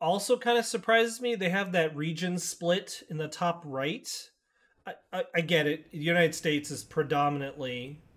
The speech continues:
where most of the revenue comes from, but to see, not see more of Europe on there honestly kinda surprises me. I figured more of Europe would be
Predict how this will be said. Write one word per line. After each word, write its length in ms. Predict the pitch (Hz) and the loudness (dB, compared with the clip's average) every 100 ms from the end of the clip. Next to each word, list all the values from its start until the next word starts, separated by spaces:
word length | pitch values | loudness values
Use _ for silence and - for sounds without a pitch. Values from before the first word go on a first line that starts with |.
| _ 156 | _ -8
where 340 | 139 139 131 | -2 -2 -2
most 260 | 131 139 139 | -4 -4 -4
of 60 | |
the 80 | 151 | -4
revenue 320 | 139 135 131 | -4 -4 -6
comes 260 | 120 135 143 | -8 -8 -8
from, 360 | - 156 170 170 - - - - | -6 -6 -6 -8 -16 -20 -20 -2
but 200 | 165 160 165 | 4 4 2
to 100 | 160 | -4
see, 920 | - - 226 233 226 220 214 202 - - | -4 -4 -2 -2 0 -2 -2 -6 -12 -2
not 360 | 170 196 254 | 2 4 2
see 240 | - 254 220 | -2 -2 0
more 380 | 165 160 196 196 | 2 2 2 -2
of 100 | 135 | -4
Europe 500 | 120 143 190 302 - - - | -2 2 4 2 -4 -20 -8
on 160 | 262 | -6
there 320 | 294 311 320 - - _ - | -4 -4 -6 -8 -20 _ -2
honestly 480 | 165 175 170 175 160 | 0 0 -2 -4 -4
kinda 300 | 165 160 - | 0 -2 -2
surprises 580 | 143 - 143 135 120 | -4 -2 -2 -2 -6
me. 240 | 110 101 113 | -12 -12 -10
I 100 | 143 | -10
figured 540 | - 190 196 180 156 - - - _ - | -6 -6 -4 -4 -6 -14 -20 -20 _ -8
more 540 | 147 156 165 180 175 165 | -2 2 4 6 4 4
of 180 | 147 | 0
Europe 440 | 143 156 156 139 - | 2 6 6 4 -6
would 280 | 147 139 131 | -6 -6 -6
be 560 | 139 135 127 123 127 | -6 -4 -6 -8 -12